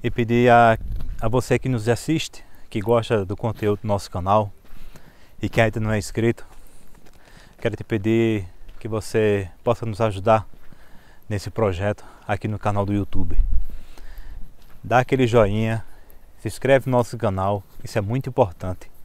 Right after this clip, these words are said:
Clica aqui embaixo também no sininho para receber todas as notificações.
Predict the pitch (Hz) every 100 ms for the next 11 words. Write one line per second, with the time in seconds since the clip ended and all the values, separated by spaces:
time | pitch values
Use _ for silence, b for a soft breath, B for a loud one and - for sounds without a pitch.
0 | b b b b b b b b - 139
1 | 160 135 143 127 120 - 120 104 113 123
2 | - 113 - 104 107 107 113 113 113 104
3 | - 120 107 104 107 - - 101 - 92
4 | 82